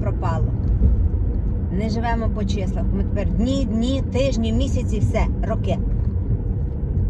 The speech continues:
І тим не менш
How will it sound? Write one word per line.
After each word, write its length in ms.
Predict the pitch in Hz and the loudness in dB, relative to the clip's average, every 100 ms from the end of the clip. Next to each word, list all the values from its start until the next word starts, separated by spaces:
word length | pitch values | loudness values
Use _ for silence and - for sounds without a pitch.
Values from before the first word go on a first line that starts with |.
| - - - - - - - - - - - - - - - - - - - - - - - - - - - - - - - - - | 0 -2 -2 0 0 -2 -4 -4 -4 -4 -4 -2 -2 0 0 0 0 0 -2 -2 -2 -2 -2 -2 -2 -2 -2 -2 -2 -2 -2 -2 -2
І 80 | - | -2
тим 220 | - 277 | 0 0
не 140 | 311 330 | 0 0
менш 520 | - 196 - - | 2 2 0 0